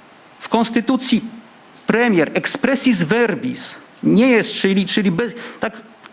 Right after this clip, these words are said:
bezpośrednio nie jest wymieniany jako ten, który bierze udział w realizacji wyborów prezydenckich, bo w konstytucji wymieniona jest tylko, tylko, wymieniony jest tylko marszałek Sejmu, który zarządza wybory na prezydenta,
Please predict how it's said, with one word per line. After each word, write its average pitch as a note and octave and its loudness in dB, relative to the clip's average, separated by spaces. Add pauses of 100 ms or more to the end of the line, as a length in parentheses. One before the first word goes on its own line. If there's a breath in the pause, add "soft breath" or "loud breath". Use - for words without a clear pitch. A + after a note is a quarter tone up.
(200)
bezpośrednio C4+ 0
nie C#4+ 4
jest A#3 2
wymieniany A#3+ 4
jako G3 0
ten, A3 -2
który - 0
bierze G#3 2
udział G3 2
w D3+ 2
realizacji F3 0
wyborów E3+ 2 (460 loud breath)
prezydenckich, E3+ 0 (240 loud breath)
bo F#3+ 2
w - -6
konstytucji A#3+ 0
wymieniona G#3+ 4
jest G#3+ -2
tylko, A3 0 (360 loud breath)
tylko, G#3+ 0
wymieniony G#3 2
jest G#3+ 0
tylko A3 0
marszałek A3 0 (180)
Sejmu, G3+ 0
który G3+ 2
zarządza G3 2
wybory D#3+ 2 (400 loud breath)
na E3+ 0
prezydenta, F#3+ 0